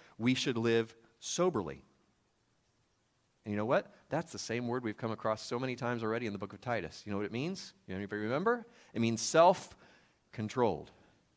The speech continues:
That's how we're supposed to live, soberly, self-controlled, having the right thinking, being in our right minds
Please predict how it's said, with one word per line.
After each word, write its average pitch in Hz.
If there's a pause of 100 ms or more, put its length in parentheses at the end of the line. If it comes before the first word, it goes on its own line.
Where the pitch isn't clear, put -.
(1080)
That's 131
how 107
we're 98
supposed -
to 78
live, 76
soberly, 101
self-controlled, 107 (360)
having 127 (1400)
the 117
right 127
thinking, 120 (160)
being 135
in 127
our 117
right 120
minds 90